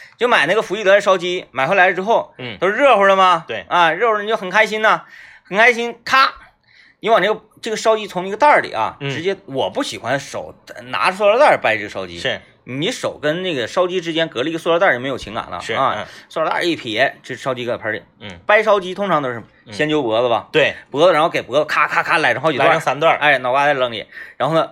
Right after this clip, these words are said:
Speaker 1: 腿儿，两个腿儿
Speaker 2: 嗯。
Speaker 1: 掰下来之后，把那拐脖儿也，哎，给掰折它。
Speaker 2: 对。
Speaker 1: 剩下一个小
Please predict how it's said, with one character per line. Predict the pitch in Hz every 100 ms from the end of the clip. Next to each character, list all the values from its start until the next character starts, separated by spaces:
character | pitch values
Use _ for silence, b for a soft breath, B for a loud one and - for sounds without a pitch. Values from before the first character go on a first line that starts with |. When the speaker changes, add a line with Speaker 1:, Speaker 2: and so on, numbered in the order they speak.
| _
Speaker 1:
腿 | - 151
儿， | 139 175 -
两 | 113
个 | 147
腿 | 117
儿 | 110
Speaker 2:
嗯。 | -
Speaker 1:
掰 | 143 135
下 |
来 | 120 113
之 | 110
后， | 135 131
把 | - 107
那 | 113
拐 | 147 139
脖 | 104
儿 | 185 -
也， | 151 151
哎， | 139 160
给 | 135
掰 | 123 147
折 | 123 117
它。 | 127 -
Speaker 2:
对。 | 139 113
Speaker 1:
剩 | 151 143
下 |
一 | 131 120
个 | 156
小 | 113